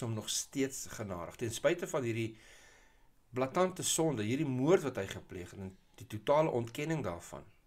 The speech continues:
is die Here hom nog steeds genadig. Want die Here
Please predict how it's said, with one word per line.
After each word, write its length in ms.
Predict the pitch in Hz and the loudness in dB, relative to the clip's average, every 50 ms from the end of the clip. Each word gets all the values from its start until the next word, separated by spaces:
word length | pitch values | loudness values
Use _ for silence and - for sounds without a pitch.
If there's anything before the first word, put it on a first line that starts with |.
| _ _ - _ - - - - _ - - - | _ _ -20 _ -20 -20 -20 -20 _ -16 -6 -4
is 140 | 143 135 - - | -4 -4 -4 -4
die 100 | 135 120 | -4 -2
Here 180 | 104 117 127 131 | -2 0 0 0
hom 140 | 131 127 123 | 0 0 0
nog 160 | 113 101 - | -2 -4 -4
steeds 560 | - - - - 123 113 113 113 - - - - - - - _ _ - - - | -8 -10 -8 -2 -2 -2 -2 -2 -6 -12 -14 -16 -20 -20 -20 _ _ -20 -14 -12
genadig. 460 | 101 90 87 85 82 82 82 80 - - - - - - - - - - - | -10 -8 -8 -8 -8 -10 -12 -14 -16 -20 -20 -20 -20 -20 -20 -20 -20 -10 -6
Want 160 | 113 117 127 | -4 -2 -2
die 80 | 123 113 | -2 2
Here 300 | 131 180 175 123 107 110 | 4 4 6 6 4 0